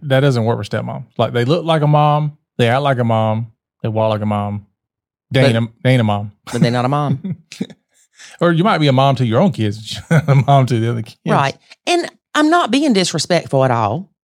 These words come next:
Speaker 2: when I say this. It's reality, people.
Speaker 1: Yeah, that's just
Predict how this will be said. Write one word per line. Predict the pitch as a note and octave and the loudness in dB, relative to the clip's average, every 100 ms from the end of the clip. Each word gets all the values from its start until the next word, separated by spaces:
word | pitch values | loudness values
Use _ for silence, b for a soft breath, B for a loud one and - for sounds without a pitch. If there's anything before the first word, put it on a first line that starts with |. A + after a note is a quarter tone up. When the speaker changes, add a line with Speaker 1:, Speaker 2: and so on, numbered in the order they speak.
| _ _ _ | _ _ _
Speaker 2:
when | E3+ D#3+ | -2 0
I | D3 | 0
say | F#3 G#3 | 0 0
this. | D3+ C3 D3 - - _ _ | 0 0 -2 -8 -16 _ _
It's | F3+ F#3+ - | -4 -4 -2
reality, | G3 G3+ - G3+ G#3 G#3+ G#3+ F#3+ E3+ D3+ | 0 0 0 0 2 2 2 2 2 -2
people. | D3 D3+ D3+ F#3 F#3+ G3+ G3+ _ | -2 -2 -2 -4 -2 -4 -6 _
Speaker 1:
Yeah, | G#3 A#3 - _ - | -2 -2 -8 _ -4
that's | D#3 F3 - _ _ _ | -2 -4 -8 _ _ _
just | - D3+ D#3+ - | -8 -6 -6 -14